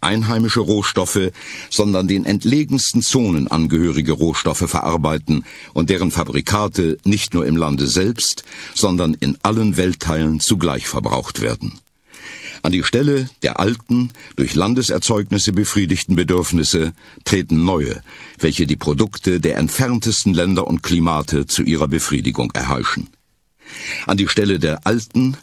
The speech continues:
lokalen und nationalen Selbstgenügsamkeit und Abgeschlossenheit tritt ein allseitiger Verkehr, eine allseitige Abhängigkeit der Nationen voneinander.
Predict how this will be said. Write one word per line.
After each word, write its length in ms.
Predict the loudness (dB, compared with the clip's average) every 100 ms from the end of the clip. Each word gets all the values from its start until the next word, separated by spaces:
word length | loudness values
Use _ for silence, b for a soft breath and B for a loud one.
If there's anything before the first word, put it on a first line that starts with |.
| -2
lokalen 680 | -2 0 0 0 0 0
und 220 | -2 -2
nationalen 760 | 0 0 0 0 2 2 2 0
Selbstgenügsamkeit 1200 | 0 0 -2 0 2 2 2 0 0 0 -2 -2
und 200 | -4 -2
Abgeschlossenheit 920 | -2 -2 0 0 2 0 2 0 -4 B B B B -2
tritt 240 | -2 0
ein 240 | 0 0 0
allseitiger 640 | 0 0 0 0 0 -2 0
Verkehr, 480 | 0 0 -2 -2 -8 B B B B
eine 240 | -2 0 0
allseitige 680 | 0 2 2 0 0 0 0 -2
Abhängigkeit 800 | 0 0 0 0 -2 -2 0
der 80 | 0
Nationen 600 | 0 -2 0 0 2 0
voneinander. 640 | 0 -2 0 -2 -4 -8